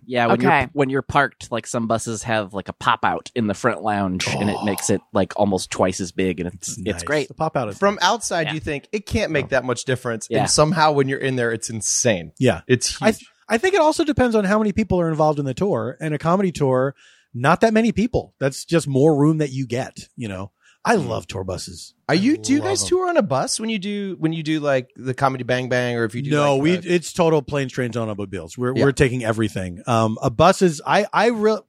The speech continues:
Speaker 3: one of the things that I thought was unrealistic about that episode of Hacks was the sleeping.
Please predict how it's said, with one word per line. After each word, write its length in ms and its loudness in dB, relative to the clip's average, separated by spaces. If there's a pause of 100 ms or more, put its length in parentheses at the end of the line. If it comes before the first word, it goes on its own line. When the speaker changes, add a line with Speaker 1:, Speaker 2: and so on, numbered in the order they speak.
(180)
Speaker 3:
one 160 2
of 60 0
the 60 -6
things 260 -2
that 240 2 (200)
I 160 4
thought 300 2
was 400 0
unrealistic 540 2
about 200 0
that 160 0
episode 380 -4
of 80 -6
Hacks 340 -6 (480)
was 580 4 (440)
the 160 0
sleeping. 800 0